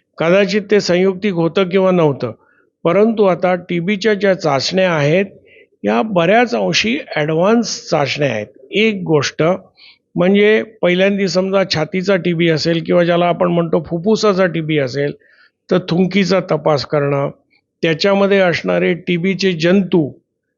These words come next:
यांची तपास करणं, त्याच्यानंतर या जंतूंच्या डीएनए पर्यंत आपण जात आहोत की ते कोणत्या औषधांना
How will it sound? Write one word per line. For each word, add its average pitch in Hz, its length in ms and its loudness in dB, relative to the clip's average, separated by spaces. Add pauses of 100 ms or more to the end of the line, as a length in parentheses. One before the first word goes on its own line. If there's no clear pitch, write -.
(220)
यांची 185 600 0 (120)
तपास 160 380 0
करणं, 147 440 -2 (520)
त्याच्यानंतर 214 640 2
या 214 180 4
जंतूंच्या 208 800 0
डीएनए 202 520 2
पर्यंत 220 340 0
आपण 190 300 -2
जात 170 320 -2
आहोत 165 320 0 (480)
की 196 100 -2
ते 220 200 0
कोणत्या 220 760 0 (200)
औषधांना 185 920 2